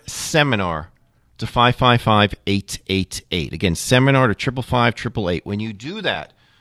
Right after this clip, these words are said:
you'll get a link back from me. You gotta click on the link, enter your information. You do that, you're registered. We'll send you information to prepare you for the seminar. You can also give my office a call at eight four four quiz Dan,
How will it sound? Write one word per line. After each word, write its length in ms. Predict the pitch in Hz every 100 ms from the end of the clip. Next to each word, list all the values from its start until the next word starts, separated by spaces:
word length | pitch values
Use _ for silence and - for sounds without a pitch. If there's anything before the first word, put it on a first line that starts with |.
| _ _ -
you'll 80 |
get 120 | 101 107
a 20 |
link 260 | 110 147
back 220 | 147 135 -
from 240 | 120 110
me. 180 | 117 151
You 140 | 131
gotta 140 | 101 95
click 280 | - 165
on 100 | 139
the 60 | 120
link, 300 | 107 113 -
enter 300 | 131 143 -
your 160 | 151 147
information. 680 | 143 - 135 127 110 - 82
You 120 | 90
do 280 | 87 131 160
that, 360 | 135 139 135 _ _ _ -
you're 160 | 92
registered. 540 | 92 117 104 - 64 - _ _ _ _
We'll 120 | 92
send 280 | - 117 113
you 120 | 117
information 580 | 113 - 104 101 98 107
to 120 | -
prepare 440 | - 98 - 90 90
you 120 | 87
for 200 | - 85
the 60 | 80
seminar. 460 | - 92 73 53 _ _ _ _ _ _
You 100 | 110
can 100 | 123
also 240 | 127 123 117
give 140 | 117
my 120 | 101
office 320 | 104 113 139
a 40 | -
call 280 | - 147 131
at 80 | -
eight 160 | 107 107
four 320 | - 107 104
four 340 | - 104 98
quiz 460 | 95 - 95 92 78
Dan, 400 | 92 101 175